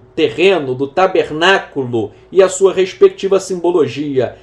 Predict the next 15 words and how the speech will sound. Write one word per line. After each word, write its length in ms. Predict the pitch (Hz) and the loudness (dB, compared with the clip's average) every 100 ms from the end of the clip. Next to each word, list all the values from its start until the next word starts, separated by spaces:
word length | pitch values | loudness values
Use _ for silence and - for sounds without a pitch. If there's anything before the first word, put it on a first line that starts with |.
| - - | -14 -2
Quem 160 | 233 | 0
assistir 300 | 208 - 202 | 0 -2 -2
a 60 | 180 | 0
minha 180 | 175 170 | 0 2
paraxá 480 | 175 170 143 156 | 4 2 0 -4
na 80 | 156 | -4
internet, 540 | 165 180 170 175 190 190 | -2 0 0 0 0 0
eu 100 | 165 | 0
vou 140 | 185 | 2
colocar 500 | 190 185 175 202 - | 2 2 0 -2 -2
fotos 680 | - 196 190 - 131 113 - - _ - | 2 4 4 0 -12 -12 -14 -20 _ -2
para 220 | 156 160 | 2 2
você 400 | 147 160 - 165 | 0 -4 0 -2
ir 260 | 165 175 170 | 0 2 2
acompanhando. 1080 | - 175 175 - 165 156 156 139 120 107 | 0 -4 -6 2 2 2 -2 -2 -4 -6